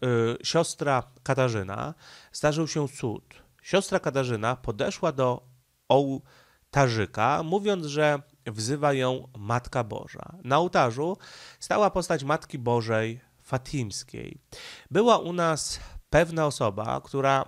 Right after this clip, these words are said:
nie bardzo wierzyła w moje opowiadania i nagle usłyszałam, e, e, i nagle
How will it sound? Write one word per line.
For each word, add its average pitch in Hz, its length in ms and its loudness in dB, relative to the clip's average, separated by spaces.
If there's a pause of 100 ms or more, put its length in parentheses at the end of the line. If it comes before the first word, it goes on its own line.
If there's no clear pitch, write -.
nie 131 260 -4
bardzo 135 540 -2
wierzyła 127 840 0
w 107 140 -12
moje 123 300 2
opowiadania 151 720 -4 (360)
i 170 240 -2
nagle 143 800 -2 (120)
usłyszałam, 110 840 0 (1120)
e, 98 600 -2 (2250)
e, 110 400 0 (260)
i 139 100 -4
nagle 151 540 2